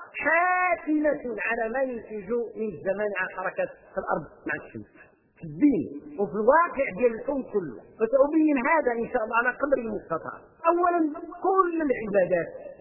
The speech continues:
كل العبادات مرتبطة بالأشهر القمرية، ولا يكون من هذا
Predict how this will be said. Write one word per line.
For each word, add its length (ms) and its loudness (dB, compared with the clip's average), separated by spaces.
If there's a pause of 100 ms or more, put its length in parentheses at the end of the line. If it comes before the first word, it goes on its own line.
(140)
كل 180 0 (100)
العبادات 520 0 (340)
مرتبطة 440 0 (440)
بالأشهر 480 0
القمرية، 500 -2 (280)
ولا 180 2
يكون 360 0
من 120 0
هذا 320 0